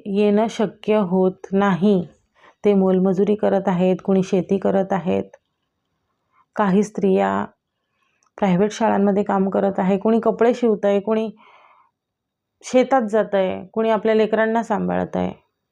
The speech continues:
या महागाईच्या काळामध्ये अभियोग्यताधारकाचं गाव आणि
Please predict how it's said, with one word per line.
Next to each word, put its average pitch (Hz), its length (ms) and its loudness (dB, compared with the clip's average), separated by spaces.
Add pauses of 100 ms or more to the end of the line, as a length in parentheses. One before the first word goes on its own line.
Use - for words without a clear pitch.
(2000)
या 233 320 2
महागाईच्या 180 760 -2 (1080)
काळामध्ये 175 840 -2 (2000)
अभियोग्यताधारकाचं 190 1160 0
गाव 185 240 0
आणि 190 160 0